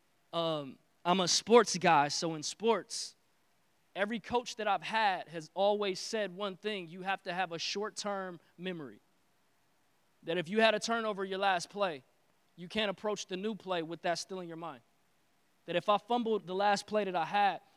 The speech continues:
or if I, if, if I, I, I passed the ball in basketball and, and, and it was overturned,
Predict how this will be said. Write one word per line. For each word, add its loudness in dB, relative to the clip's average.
or 2
if -2
I, 8
if, -10
if -6
I, 6
I, 0
I 4
passed 2
the -4
ball 6
in -6
basketball 2
and, -8
and, -6
and -6
it -4
was -8
overturned, -4